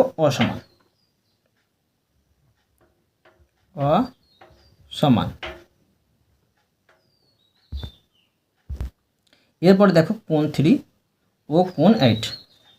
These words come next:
কোণ থ্রি আর কোণ এইট, এটাও পাচ্ছি দেখো ভিতরে কোণ মানে অন্তস্থ কোণ, এটাও লিখে নেব অন্তস্থ কোণ, আর এটা হয়ে যাবে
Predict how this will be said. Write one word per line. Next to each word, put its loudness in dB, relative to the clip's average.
কোণ 6
থ্রি 6
আর 2
কোণ 4
এইট, -12
এটাও 8
পাচ্ছি 4
দেখো 0
ভিতরে 2
কোণ 6
মানে 4
অন্তস্থ 2
কোণ, 4
এটাও 6
লিখে 4
নেব 6
অন্তস্থ 0
কোণ, 6
আর -6
এটা 6
হয়ে 4
যাবে 6